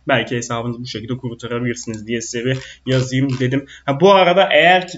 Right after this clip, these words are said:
PlayStation'da ban yediyseniz, PlayStation'da mesela Rockstar hesabı olmadan oyunu oynayabiliyorsunuz arkadaşlar. Bunu sakın yapmayın. Eğer ki ban yerseniz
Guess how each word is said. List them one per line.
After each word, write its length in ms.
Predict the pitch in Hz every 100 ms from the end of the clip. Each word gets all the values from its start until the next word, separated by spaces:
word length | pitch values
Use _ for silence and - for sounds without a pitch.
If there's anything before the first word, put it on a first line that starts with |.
| 131
PlayStation'da 760 | 139 147 - 190 185 175 180
ban 240 | 156 160 160
yediyseniz, 540 | 160 185 147 117 -
PlayStation'da 680 | 143 147 151 190 170 165 175
mesela 360 | 160 151 165 160
Rockstar 440 | 175 170 - 170
hesabı 360 | 165 165 170 180
olmadan 340 | 170 165 185 151
oyunu 280 | 170 170
oynayabiliyorsunuz 680 | 151 156 156 160 165 160 131
arkadaşlar. 460 | 131 131 131 113 101 _ - -
Bunu 160 | 156 180
sakın 320 | 180 185 185
yapmayın. 360 | 175 170 147
Eğer 180 | 135 165
ki 200 | 175 156
ban 220 | 156 170
yerseniz 500 | 196 208 - 185 196